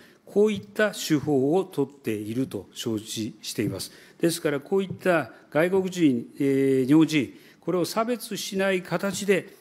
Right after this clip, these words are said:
実質的に外国人の、うん、例えば投機的な取得を制限する手法を取ることが現実であると考えて、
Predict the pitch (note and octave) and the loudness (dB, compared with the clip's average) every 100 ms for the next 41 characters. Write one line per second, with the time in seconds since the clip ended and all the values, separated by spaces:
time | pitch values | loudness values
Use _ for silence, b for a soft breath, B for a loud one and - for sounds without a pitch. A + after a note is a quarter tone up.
0 | - - E3 F#3 - A3 G3+ A3 A3+ G#3+ | -18 -2 0 0 0 0 0 0 0 -2
1 | - D3 D#3 D#3+ D3+ C#3+ C#3 C#3 E3 E3+ | -2 0 0 0 -2 0 2 4 4 2
2 | - B B _ C#3 C#3 C3 C#3+ E3 D#3+ | 0 B B _ -4 -2 0 2 2 2
3 | A#2+ D3 C#3 D3 C3 C3 A#2 - B - | 2 2 2 0 0 0 -2 -6 B -12
4 | - C3 C#3+ - G3 G#3 - - - - | -10 -2 -2 0 4 4 4 -6 -14 -2
5 | D#3 D3 D3 A2+ - C3+ D3 D3 - - | 2 4 2 0 -2 2 2 0 -6 -4
6 | C3+ B2 D#3+ D3 D#3 G3+ G3 - - - | -2 0 2 4 4 4 2 -6 -8 0
7 | E3 A2 - - D3 G#3 F#3 A#2+ G2 B2+ | 2 0 -4 -6 0 2 2 0 0 -2
8 | B2+ B2+ - B2 C3 - C3 A2 G#2+ - | 0 -6 -4 -4 -4 -2 -2 -2 -6 -12
9 | b b - D#3+ E3+ E3 D3 - F#3+ D3 | b b -2 2 2 2 0 2 2 2
10 | - | -2